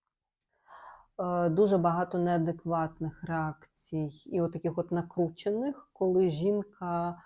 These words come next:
межова, там, не знаю, уявляє, що її чоловік може її з кимось зрадити, і так себе накручує, що там йому ще щось, якісь його речі псує. При тому, що він ще не знає, з ким,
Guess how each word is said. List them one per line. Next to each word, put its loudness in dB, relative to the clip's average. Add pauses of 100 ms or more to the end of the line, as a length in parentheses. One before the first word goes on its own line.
(400)
межова, 2
там, -4
не -4
знаю, -10 (640)
уявляє, 2
що -6
її 0
чоловік -2
може -2
її -4
з -20
кимось -6
зрадити, -4 (400)
і -8
так -2
себе -2
накручує, -2
що -16
там -4
йому -2
ще -10
щось, -12
якісь -8
його 0
речі -6
псує. -12
При -18
тому, 4
що 2
він 6
ще -2
не 4
знає, 0
з -16
ким, 2